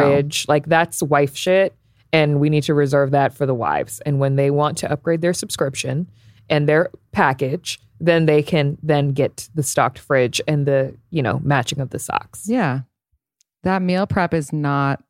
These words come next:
Speaker 2: coming for you unless
Speaker 1: No.
Speaker 2: there's a ring. It's, it's like that Cardi
Speaker 1: <laughs>
Speaker 2: B, Cardi B, what did she say? "I don't cook, I don't clean, but let me tell you, I got that ring."
Speaker 1: Exactly. Exactly.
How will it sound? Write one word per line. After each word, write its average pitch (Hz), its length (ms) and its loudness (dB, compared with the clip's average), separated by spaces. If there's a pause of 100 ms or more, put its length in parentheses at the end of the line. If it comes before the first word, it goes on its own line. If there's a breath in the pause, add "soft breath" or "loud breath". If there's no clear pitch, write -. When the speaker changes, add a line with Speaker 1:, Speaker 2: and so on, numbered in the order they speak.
(120)
Speaker 2:
coming 135 520 -2
for 139 140 -6
you 82 300 -2
unless 180 300 4
Speaker 1:
No. 131 60 2
Speaker 2:
there's 135 160 -2
a 139 60 0
ring. 131 320 -2 (420 loud breath)
It's, - 260 0
it's - 240 0
like 196 160 0
that 185 180 2
Cardi 175 300 2
Speaker 1:
<laughs> - 0 -
Speaker 2:
B, 156 500 0 (220)
Cardi 160 300 2
B, 151 240 0
what 139 120 2
did 143 100 0
she 156 120 0
say? - 160 -2
"I 135 260 0
don't 147 180 0
cook, 147 260 -4
I 139 100 0
don't 139 160 -2
clean, 139 360 -2
but 135 100 -2
let 135 120 -2
me 135 120 -2
tell 131 220 -4
you, 127 80 -2
I - 80 -2
got - 200 -4
that - 240 -4
ring." 208 600 4
Speaker 1:
Exactly. 180 640 4 (140)
Exactly. 214 760 2